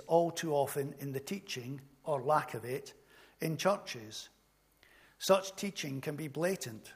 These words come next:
like the Jehovah's Witnesses, or like aspects of the Catholic tradition,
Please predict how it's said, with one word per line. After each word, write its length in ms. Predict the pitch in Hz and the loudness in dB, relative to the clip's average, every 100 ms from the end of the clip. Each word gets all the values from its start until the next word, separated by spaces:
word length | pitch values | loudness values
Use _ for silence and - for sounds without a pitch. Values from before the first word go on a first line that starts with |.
| - | -6
like 220 | 139 143 | -4 -2
the 80 | 135 | -4
Jehovah's 480 | 135 139 139 135 131 | -4 -2 0 -2 -6
Witnesses, 680 | 190 170 131 113 101 - - _ - - | -8 -6 -6 -6 -8 -12 -14 _ -20 -4
or 120 | 143 | 0
like 200 | 143 165 165 | 4 4 6
aspects 560 | 165 160 - 156 - | 4 4 0 -2 -2
of 120 | 147 | -4
the 80 | 151 | -4
Catholic 480 | - 185 180 135 117 | 0 0 0 -4 -6
tradition, 600 | 131 127 135 - 104 | -8 -4 -4 -4 -8